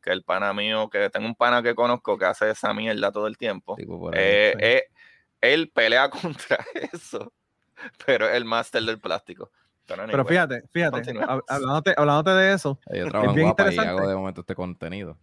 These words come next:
Speaker 2: so.
Speaker 3: Es bien interesante porque, porque el, hablándote del, de fabricar P V C, por ejemplo, la compañía hace siete, ocho años atrás decidió que en vez de utilizar petróleo, iban a utilizar gas natural.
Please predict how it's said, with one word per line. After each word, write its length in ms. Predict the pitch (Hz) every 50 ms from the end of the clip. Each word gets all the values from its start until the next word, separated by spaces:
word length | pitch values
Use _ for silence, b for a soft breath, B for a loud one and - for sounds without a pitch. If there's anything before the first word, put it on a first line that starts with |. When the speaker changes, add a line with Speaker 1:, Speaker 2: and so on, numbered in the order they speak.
| _ _
Speaker 2:
so. 160 | _ - - - -
Speaker 3:
Es 100 | 131 139
bien 180 | 139 151 156 175
interesante 540 | 185 170 185 190 180 - 190 190 185 190
porque, 480 | 165 151 147 135 120 - 131 127 120 117
porque 540 | - 135 131 127 123 - 131 123 123 120 -
el, 640 | - 131 127 123 117 117 117 113 110 107 104 104 104 -
hablándote 380 | - 117 117 110 110 120 123 151
del, 200 | 160 165 165 151
de 140 | 151 147 135
fabricar 340 | - 147 147 139 135 131
P 80 | - 156
V 120 | 160 165
C, 120 | 156 - 170
por 140 | 160 170 175
ejemplo, 420 | 196 214 185 - 139 127 131 b b b b b b _
la 100 | - 117
compañía 600 | 127 123 120 110 117 117 139 185 196 170 147 131 -
hace 1000 | - 123 127 - - 151 151 151 147 143 135 131 127 120 120 123 120 117 113 113 120
siete, 680 | 120 - - - - - - - - 131 135 143 - 165
ocho 180 | 151 151 - 165
años 180 | 170 170 170 175
atrás 260 | 165 - 185 190 b b b b b b b b _
decidió 460 | - 147 143 - 151 135 151 165 190
que 80 | 180 170
en 80 | 147 131
vez 140 | 127 120
de 60 | 143 147
utilizar 500 | 151 160 170 165 - 175 170 170 170 156
petróleo, 640 | - 156 139 127 160 165 175 165 143 120 117 123 -
iban 180 | 120 120 117
a 40 | 123
utilizar 440 | 123 131 147 151 143 151 151 151 - -
gas 280 | 104 120 117 127 120
natural. 380 | 131 131 120 - 127 104 90